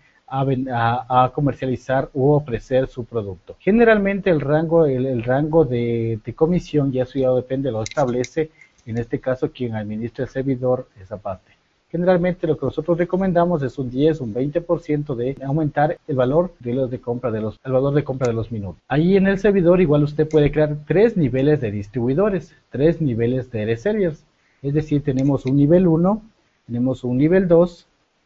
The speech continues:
y tenemos un nivel tres. Entonces, pasando a cada uno de estos niveles, él puede poner distintas tarifas a sus clientes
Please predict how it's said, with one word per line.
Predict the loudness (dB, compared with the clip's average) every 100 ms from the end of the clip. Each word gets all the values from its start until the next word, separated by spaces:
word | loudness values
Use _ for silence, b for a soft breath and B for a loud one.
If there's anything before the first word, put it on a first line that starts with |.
| -10
y |
tenemos | -2 0 0 -2
un | -4
nivel | -2 0 0
tres. | 0 -2 -6 _ _ _ -12
Entonces, | -8 -6 -4 -2 -2 -4 -6
pasando | -6 -2 0 0 0
a |
cada | 0 2 4
uno | 4 2
de | 2
estos | 0 -2 0
niveles, | 2 2 2 0
él | -4
puede | 2 4 4
poner | 0 -2 -2 -2
distintas | -4 -8 -6 -2 -4 -4
tarifas | -6 -6 -10 -16 _
a | -12
sus | -12 -14 -16
clientes | -14 -14 -14 -20 _